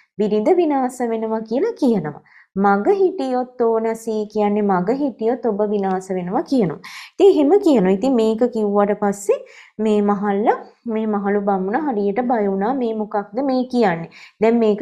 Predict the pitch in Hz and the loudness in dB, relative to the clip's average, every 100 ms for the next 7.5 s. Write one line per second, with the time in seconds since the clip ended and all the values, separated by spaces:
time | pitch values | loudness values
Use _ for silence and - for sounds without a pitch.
0 | 269 294 247 240 208 190 175 185 208 214 | 0 2 4 4 2 2 0 0 0 0
1 | 226 226 202 196 196 202 208 202 196 185 | -2 -2 0 -2 -2 -2 0 0 -2 -2
2 | 185 196 226 220 190 190 190 - - - | -4 -2 -2 -2 -2 -2 -4 -18 -20 -8
3 | - 202 190 190 190 208 262 226 226 339 | 0 2 2 2 2 -2 -2 0 0 -2
4 | 302 214 208 202 208 311 - 277 220 202 | -2 0 0 2 0 -2 -4 0 2 2
5 | 190 208 381 269 160 - 214 302 285 254 | 0 2 4 4 0 -8 -14 -8 -6 -2
6 | 220 226 240 247 240 208 190 190 214 208 | -2 0 0 0 2 2 2 -2 -4 -2
7 | 185 190 180 175 | -4 -4 -6 0